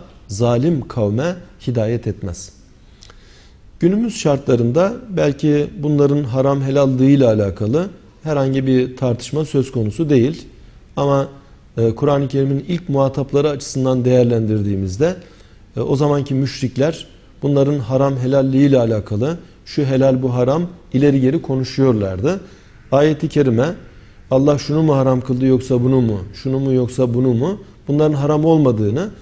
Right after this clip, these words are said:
bu tarz etkili bir üslupla, çok beli, e, fasih bir üslupla ifade ediyor. Zaten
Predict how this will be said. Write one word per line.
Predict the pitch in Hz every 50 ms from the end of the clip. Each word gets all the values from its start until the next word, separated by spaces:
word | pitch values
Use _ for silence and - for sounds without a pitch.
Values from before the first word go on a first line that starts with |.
| - - - -
bu | 170
tarz | - 160 147 135 120 - -
etkili | 127 120 - - - 151 151 139
bir | 135 120
üslupla, | 120 - - - 170 - - 117 117 135 160 - - - - - - -
çok | - 151 147 123 123 117
beli, | 127 135 147 151 147 120 95 87 - - - - - - - - - - -
e, | 110 113 113 110 107
fasih | - - 139 127 - 196 175 135 -
bir | 135 131
üslupla | 123 - - - 107 - 127 135 165 190 208 - - - - - -
ifade | 131 - - 120 110 127 143 143
ediyor. | 120 110 107 95 85 - - - - - - - - - -
Zaten | 110 117 165 175 165 170 185 202 214 233